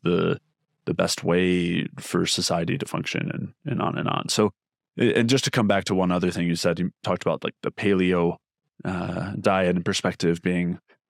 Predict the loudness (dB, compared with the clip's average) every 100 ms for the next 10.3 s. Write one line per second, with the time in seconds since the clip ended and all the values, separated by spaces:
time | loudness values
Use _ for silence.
0 | -8 0 0 2 2 2 2 0 0 -2
1 | -2 0 0 2 0 0 -2 -4 -2 0
2 | 2 2 2 2 0 2 0 2 2 0
3 | 0 -2 -2 -2 -2 -2 0 0 2 0
4 | -2 _ _ _ _ 0 2 2 2 4
5 | 4 2 -2 _ _ _ _ -2 2 2
6 | 2 4 2 2 2 2 2 2 2 4
7 | 2 2 -2 -4 -6 _ _ -6 -4 0
8 | 2 2 2 -2 0 -2 0 -2 0 0
9 | 0 0 0 -2 0 0 0 0 0 0
10 | 0 0 -2